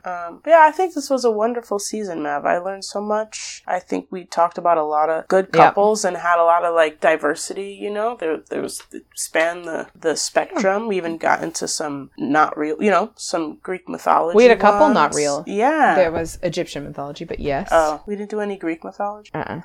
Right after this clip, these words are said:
Speaker 1: Was that last season?
Speaker 2: We,
Speaker 1: Didn't
Speaker 2: no.
Speaker 1: Didn't we do Zeus and something?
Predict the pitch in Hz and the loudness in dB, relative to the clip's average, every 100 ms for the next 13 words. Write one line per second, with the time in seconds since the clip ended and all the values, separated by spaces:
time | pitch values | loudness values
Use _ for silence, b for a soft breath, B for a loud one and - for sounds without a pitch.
0 | b - 220 240 226 202 208 - 262 247 | b -2 2 4 4 2 2 0 -4 -2
1 | 269 294 - 180 190 190 190 185 - 190 | -2 -2 -4 -4 -2 0 0 -2 -4 -4
2 | 202 208 226 226 240 285 285 359 359 359 | 0 4 6 6 6 2 -4 -6 -4 -4
3 | 339 302 208 214 269 - - - 226 220 | 2 0 0 -8 -10 -12 -20 -14 -14 -10
4 | 233 240 254 254 | -10 -10 -12 -12